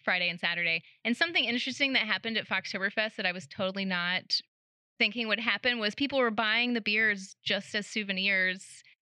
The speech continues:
They were like, "I'm not even gonna open it. I'm just gonna put it on the shelf." So <laughs> that was a neat thing. And actually, um, I think we see, we saw one in your, in your cabinet here at the museum.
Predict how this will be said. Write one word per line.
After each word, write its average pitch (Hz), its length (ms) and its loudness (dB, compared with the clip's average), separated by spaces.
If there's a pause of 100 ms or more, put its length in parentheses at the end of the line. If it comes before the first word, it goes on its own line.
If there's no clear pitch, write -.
(120)
They 214 80 0
were 220 80 2
like, 220 140 2
"I'm 220 80 0
not 233 160 2
even 233 100 -2
gonna 220 180 2
open 226 280 0
it. 208 100 4
I'm 202 80 0
just 208 160 -6
gonna 214 160 -2
put 220 140 -2
it 214 40 4
on 208 120 0
the 208 80 -2
shelf." 202 380 0 (160)
So 208 340 2 (380)
<laughs> - 520 -12
that 277 100 4
was 269 140 0
a 269 80 2
neat 240 240 0
thing. 208 320 0
And 269 160 2
actually, 285 720 2
um, 220 520 0
I 311 80 2
think 427 160 -4
we 392 100 0
see, 392 320 0
we 311 120 2
saw 349 260 0
one 330 160 0
in 320 140 0
your, 311 140 2 (140)
in 269 140 0
your 285 140 2
cabinet 294 400 0
here 214 160 2
at 220 100 -2
the 233 60 -8
museum. 254 560 -2